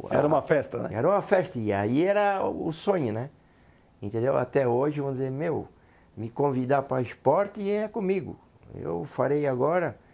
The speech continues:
Speaker 2: vinte, vinte e oito de fevereiro, sessenta e oito anos, né?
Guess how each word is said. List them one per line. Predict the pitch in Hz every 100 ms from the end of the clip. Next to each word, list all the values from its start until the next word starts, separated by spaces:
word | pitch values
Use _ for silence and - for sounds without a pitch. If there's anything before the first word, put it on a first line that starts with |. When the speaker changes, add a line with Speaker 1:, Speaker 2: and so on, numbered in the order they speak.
| - _
Speaker 2:
vinte, | 95 98 131 135 - -
vinte | 95 113 135
e |
oito | 135
de | -
fevereiro, | 127 117 135 -
sessenta | - 180 - 214 214
e |
oito | 185 170 -
anos, | 156 107 - - _ _ _ _ _ _ _ _ -
né? | 95 123